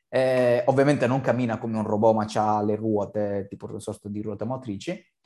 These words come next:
E l'ha presentato, non ho ben capito quando lo metterà in vendita, se quest'anno o l'anno prossimo, alla modica cifra di millecinquecento dollari.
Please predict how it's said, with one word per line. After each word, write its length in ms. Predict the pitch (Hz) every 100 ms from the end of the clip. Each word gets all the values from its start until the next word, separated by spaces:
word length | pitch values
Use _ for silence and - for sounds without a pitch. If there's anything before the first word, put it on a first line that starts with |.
| _ _ _ _ _ _ 202
E 300 | 214 208 208
l'ha 140 | 226
presentato, 800 | 226 226 269 - 165 170 - 254
non 160 | 226 175
ho 100 | 175
ben 180 | 208 180
capito 520 | 165 190 175 143 123
quando 320 | 170 160 131
lo 100 | 127
metterà 440 | 131 127 147 156 127
in 220 | 127 143
vendita, 500 | 135 131 127 127 180
se 180 | 151 -
quest'anno 460 | 117 - 135 120
o 20 |
l'anno 280 | 113 120 180
prossimo, 480 | 180 139 - 190 196
alla 160 | 139 123
modica 340 | 156 131 123
cifra 360 | - 147 107 101
di 260 | 113 147
millecinquecento 1500 | 110 139 156 120 110 135 131 - 117 101 101 123 101 95 95
dollari. 600 | 101 113 104 107 151 226